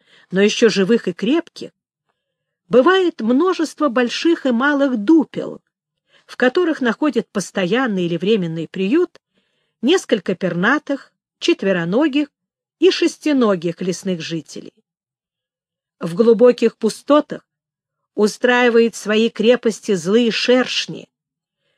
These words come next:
к которым присоединяются беглые пчелиные раи. Где выход пошире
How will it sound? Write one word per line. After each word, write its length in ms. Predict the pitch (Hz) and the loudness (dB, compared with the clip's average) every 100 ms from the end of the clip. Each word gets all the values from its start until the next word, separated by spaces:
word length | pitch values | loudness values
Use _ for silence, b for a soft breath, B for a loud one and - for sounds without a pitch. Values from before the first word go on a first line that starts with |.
| _ | _
к 160 | - - | -20 -4
которым 480 | 220 226 370 359 311 | -2 2 2 2 0
присоединяются 1000 | 285 269 240 202 220 269 330 294 - 226 | 0 0 -2 0 0 0 0 -2 -2 -4
беглые 680 | 151 220 294 233 269 269 254 _ _ | 0 0 0 2 2 2 -2 _ _
пчелиные 640 | - - 196 208 214 202 | -4 -2 0 0 0 0
раи. 400 | 190 185 175 165 - _ _ _ _ _ _ _ _ _ _ | 0 0 -2 -6 -14 _ _ _ _ _ _ _ _ _ _
Где 280 | 165 165 226 | -10 0 4
выход 340 | 214 240 220 | 4 2 0
пошире 640 | - 208 - 247 247 185 | 0 -4 -2 -2 -2 -2